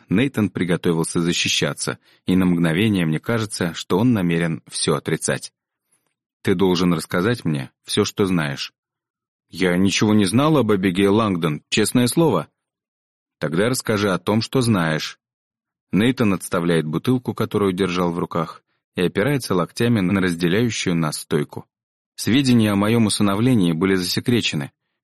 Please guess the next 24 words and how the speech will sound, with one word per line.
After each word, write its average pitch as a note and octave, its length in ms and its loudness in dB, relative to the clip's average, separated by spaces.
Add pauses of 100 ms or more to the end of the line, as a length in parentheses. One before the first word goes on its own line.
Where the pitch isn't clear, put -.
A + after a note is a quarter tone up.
(120)
От F2+ 80 -4
меня A#2+ 240 4
все - 180 -4
скрывали, A#2+ 680 0
хотя F2 280 -2
мне F#2 200 2
уже F#2 260 2
и F2 140 2
исполнилось G2 580 0
восемнадцать. E2+ 680 -4 (260)
Приемные G2+ 560 2
мамы G2+ 260 2
с - 80 -8
папой G#2+ 280 -2
говорили, G2 680 2
будто A2+ 240 -2
меня A2+ 240 4
родила G#2+ 320 0
мать-одиночка, G#2 840 0 (280)
которая F#2+ 420 -2
умерла F#2 400 2
во D#2+ 140 0
время F2 300 0
родов. E2+ 340 -2